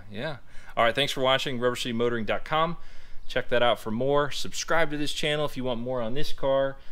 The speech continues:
Um, if you notice back there, my garage is going through continued rehab to make it a better place to work, to film in. Um, should have a more, we'll say, studio feel,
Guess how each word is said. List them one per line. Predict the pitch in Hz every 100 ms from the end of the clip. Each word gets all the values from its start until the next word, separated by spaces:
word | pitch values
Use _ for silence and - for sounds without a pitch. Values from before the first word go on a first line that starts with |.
| - -
Um, | 101 98 98
if | 101 110
you |
notice | 107 107 -
back | 110 -
there, | 104
my | 98
garage | 98 104 104 101
is |
going | 90 101 98
through | - 101
continued | - 101 - 110 101 90
rehab | 95 101 104 98 95
to | -
make | 92 185 -
it | 87
a |
better | 87 - 156 147
place | - 135 127 -
to | 98
work, | 92 117 127 -
to | - 92
film | - 131 127
in. | 127 120 - - - -
Um, | - 95 90 92
should | 90 143 127
have | 131 117
a | 104 98 95
more, | 101 101 98 98 95 87
we'll | 87
say, | - 76
studio | - - 101 117 139 156
feel, | - 196 247